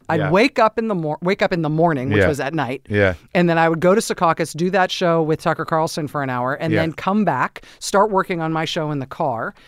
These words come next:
Speaker 1: and then work overnight from midnight to five A M, do my show from five to six, and then I'd go to a bar.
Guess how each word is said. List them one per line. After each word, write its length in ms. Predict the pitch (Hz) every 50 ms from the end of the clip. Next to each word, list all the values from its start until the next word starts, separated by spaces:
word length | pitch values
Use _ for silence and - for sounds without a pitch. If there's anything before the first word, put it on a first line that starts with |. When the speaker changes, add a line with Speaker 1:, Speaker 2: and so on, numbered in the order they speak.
| - - - _ _
Speaker 1:
and 180 | 208 185 180 175
then 300 | 175 170 170 165 170 170 -
work 360 | 175 156 180 202 202 - -
overnight 560 | - 185 185 202 220 196 160 151 147 160 160
from 260 | - - 165 151 156 160
midnight 500 | 170 190 185 208 170 165 170 185 - -
to 180 | - - 165 147
five 340 | - - 170 156 160 160
A 140 | 170 160 151
M, 200 | 147 147 156 147 127
do 160 | 143 170 185
my 140 | 185 165 156
show 200 | - - 160 151
from 160 | - 160 143
five 260 | - - 147 147 135
to 60 | 143 139
six, 280 | - - 139 135 -
and 80 | 160 147
then 80 | 143
I'd 100 | 147 151 143
go 80 | 147
to 100 | 135 131
a 60 | 123 117
bar. 320 | 104 147 180 113 80 -